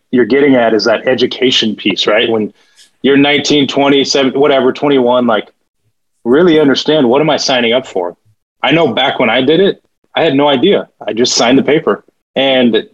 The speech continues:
I think that's what a lot of people do. And I think what you're saying is, like,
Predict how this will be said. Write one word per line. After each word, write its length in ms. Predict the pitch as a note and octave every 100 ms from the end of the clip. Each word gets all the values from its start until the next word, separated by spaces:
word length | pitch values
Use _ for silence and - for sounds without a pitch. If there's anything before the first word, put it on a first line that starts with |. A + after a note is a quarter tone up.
| _
I 140 | - -
think 240 | E3+ F3+
that's 220 | E3 D#3
what 100 | D#3
a 20 | C#3
lot 160 | C3
of 80 | C3
people 220 | C3+ B2
do. 320 | G#2+ C#3+ D3
And 100 | A#2
I 60 | G#2+
think 200 | D3+ D#3
what 140 | C#3
you're 100 | A2+
saying 300 | - C3 B2+
is, 140 | A#2 G#2
like, 320 | G2 G2 -